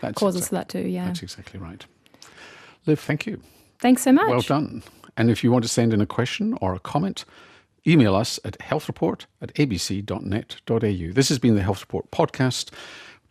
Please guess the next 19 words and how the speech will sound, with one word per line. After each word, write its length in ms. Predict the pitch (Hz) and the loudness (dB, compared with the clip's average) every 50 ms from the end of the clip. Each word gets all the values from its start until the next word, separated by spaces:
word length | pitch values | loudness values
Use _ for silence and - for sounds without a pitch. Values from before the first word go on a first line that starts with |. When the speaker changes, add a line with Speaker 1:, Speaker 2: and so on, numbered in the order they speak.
| _ - | _ 4
Speaker 1:
Do 160 | - 185 165 | 6 8 8
recommend 380 | 131 120 - 107 104 104 101 95 | 8 8 6 4 4 4 4 2
it 240 | 98 - - - - | 0 -4 -6 -12 -8
to 280 | - - - 98 95 - - | -10 -4 -2 -2 -4 0 2
others. 520 | 117 135 147 143 147 139 127 - - - _ _ | 2 2 4 2 0 0 -2 -6 -6 -8 _ _
Do 140 | - 139 127 | 2 2 2
give 160 | 107 - 98 | 4 2 0
us 120 | 101 - - | 0 0 0
a 80 | 101 | 0
review 440 | 92 90 85 90 101 123 151 147 127 | 0 0 -2 0 2 2 2 4 2
on 120 | 101 95 - | 0 0 -2
Apple 220 | 107 - - 104 | -6 -6 -6 -8
Podcasts. 800 | - - - - - - - - 127 123 - - - - - - - - - _ _ _ _ _ | -8 0 0 0 0 0 -2 -4 -4 -4 -4 -6 -10 -10 -12 -12 -12 -18 -20 _ _ _ _ _
And 60 | - 165 | 0 0
we'll 80 | 156 | 0
see 120 | - - 160 | 2 2 2
you 60 | 160 | 2
next 200 | 165 - - - | 2 0 0 -4
week. 260 | 208 220 _ - - | -6 -6 _ -18 -20